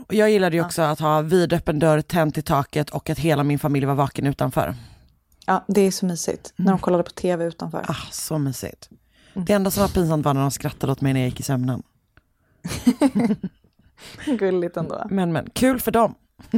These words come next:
Speaker 1: <laughs>
Speaker 2: Verkligen. Eh,
Speaker 1: Ja.
Speaker 2: annars då?
Speaker 1: Ehm,
Speaker 2: Något nytt sen sist?
Speaker 1: något nytt sen sist. Vi är ju för tillfället då kvar i Småland. Vi har haft, eh,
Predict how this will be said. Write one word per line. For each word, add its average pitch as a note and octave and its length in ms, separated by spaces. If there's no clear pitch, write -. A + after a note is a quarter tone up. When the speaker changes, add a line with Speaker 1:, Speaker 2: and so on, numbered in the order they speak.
Speaker 1:
<laughs> - 500
Speaker 2:
Verkligen. G#3 380
Eh, C4+ 100
Speaker 1:
Ja. C#4+ 140
Speaker 2:
annars - 360
då? D4+ 240
Speaker 1:
Ehm, B3+ 1040
Speaker 2:
Något B3 80
nytt A#3+ 140
sen C4+ 180
sist? - 540
Speaker 1:
något A#2+ 400
nytt F3+ 420
sen B3+ 340
sist. - 880
Vi A#3+ 220
är A3 140
ju A3 180
för - 100
tillfället A3+ 360
då F#3 100
kvar C#3 300
i C#3+ 220
Småland. C#3+ 480
Vi G3 100
har F#3+ 80
haft, - 360
eh, E3 560